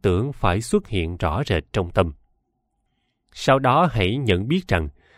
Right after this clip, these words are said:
cái gì đang xuất hiện với con thực ra cũng chỉ là tâm của mình. Do đó, Bổn Tôn thực sự không tách lìa khỏi tâm con. Đây chính là tự tâm của con. Nhưng lúc này,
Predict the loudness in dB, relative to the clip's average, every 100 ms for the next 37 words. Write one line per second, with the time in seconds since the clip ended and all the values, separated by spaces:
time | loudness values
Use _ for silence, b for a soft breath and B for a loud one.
0 | b b 0 2 0 0 -2 -2 0 0
1 | -4 -4 -4 -4 -2 -2 -2 0 0 -2
2 | -10 _ _ 0 0 2 0 0 -2 -2
3 | -2 -4 -4 -4 -2 -2 -2 2 0 2
4 | 0 0 -2 -8 _ _ _ _ _ _
5 | _ _ _ _ _ 2 4 4 4 2
6 | 4 2 4 2 2 0 -2 0 -2 0
7 | -4 -2 -4 -2 0 0 0 -2 -4 0
8 | -2 -2 0 -2 -2 -10 _ _ _ _
9 | 2 2 4 0 0 -2 0 -2 0 0
10 | -2 0 -4 -2 -2 -2 -6 -20 _ _
11 | _ _ _ _ _ _ _ _ _ 2
12 | 2 2 0 0 0 0 0